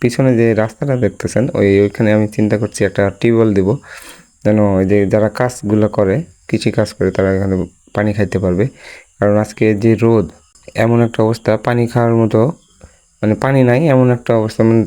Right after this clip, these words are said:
থাকাও দুর্দায়। এদিকে মাটিতে পা দিব, আর এদিক দিয়ে একটা বান্ধবী বেরোবে, দেখছেন? এই যে যাইতেছে, <laughs> বান্ধবীটা সে না? তো বিছন শেষ হয়ে গেছিলো, তো বিছন নেওয়ার জন্য আসছি। সকালে হচ্ছে আব্বু এটা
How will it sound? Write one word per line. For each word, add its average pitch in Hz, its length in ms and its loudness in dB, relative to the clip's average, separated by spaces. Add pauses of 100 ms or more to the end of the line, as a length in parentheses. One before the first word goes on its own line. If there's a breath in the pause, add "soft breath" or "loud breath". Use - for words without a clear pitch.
(140)
থাকাও 131 360 -2
দুর্দায়। 98 480 0 (180)
এদিকে 131 300 2
মাটিতে 139 340 0
পা 143 180 0
দিব, 143 180 2 (380)
আর 117 100 2
এদিক 117 240 2
দিয়ে 113 120 2
একটা 113 340 0
বান্ধবী 117 420 2
বেরোবে, 92 420 2 (240)
দেখছেন? 127 440 0
এই 120 140 4
যে 110 120 4
যাইতেছে, 95 520 0 (240)
<laughs> - 600 -2
বান্ধবীটা 110 460 2
সে 123 200 0
না? 131 180 2 (540 soft breath)
তো 110 140 2
বিছন 113 320 2
শেষ 123 260 0
হয়ে 120 100 2
গেছিলো, 117 420 0 (240)
তো 101 80 0
বিছন 104 280 0
নেওয়ার 110 240 2
জন্য 104 200 2
আসছি। 117 480 -2 (400 loud breath)
সকালে 110 580 0
হচ্ছে 107 340 -2
আব্বু 95 300 2
এটা 101 300 2